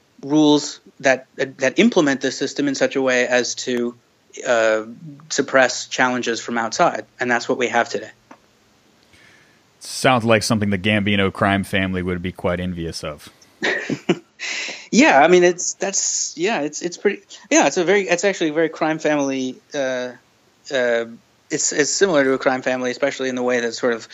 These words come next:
Speaker 1: you pay, people at the bottom pay tribute to the people, uh,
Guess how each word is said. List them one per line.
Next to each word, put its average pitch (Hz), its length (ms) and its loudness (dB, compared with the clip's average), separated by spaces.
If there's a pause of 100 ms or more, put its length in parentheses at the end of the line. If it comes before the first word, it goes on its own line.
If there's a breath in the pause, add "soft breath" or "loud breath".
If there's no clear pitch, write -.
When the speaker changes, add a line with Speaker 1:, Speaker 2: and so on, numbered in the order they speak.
(340 loud breath)
Speaker 1:
you 139 100 -4
pay, - 200 -10
people 139 340 4
at 131 60 2
the 127 60 2
bottom 131 340 6
pay 123 140 0
tribute 127 340 0
to 123 80 -10
the 120 40 -8
people, 123 320 -2
uh, 120 140 0